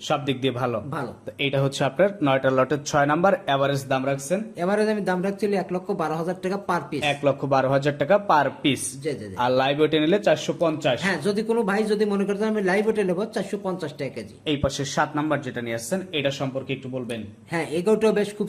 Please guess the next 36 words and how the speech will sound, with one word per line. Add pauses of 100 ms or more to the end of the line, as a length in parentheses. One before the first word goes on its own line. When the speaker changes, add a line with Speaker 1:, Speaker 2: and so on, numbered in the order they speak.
(160)
Speaker 2:
সুন্দর
গরু, (1160)
কালো,
Speaker 1:
কালো। (180)
Speaker 2:
কালো (180)
এবং
খুব
মোটা
সোটা
শিং।
Speaker 1:
মাংসে
ভরপুর।
Speaker 2:
হ্যাঁ,
মাংসে
ভরপুর, (100)
মানে,
Speaker 1:
আচ্ছা।
Speaker 2:
গরুগুলোর
আসলে (340)
খুব
সুদর্শন, (160)
খুব
Speaker 1:
খুব
Speaker 2:
দেখতে
খুব
Speaker 1:
সুদর্শন।
Speaker 2:
সুন্দর। (100)
Speaker 1:
আচ্ছা। (160)
Speaker 2:
আর
যখন
কোনো
দর্শক
ভাই
যখন
কোরবানি
দিবে,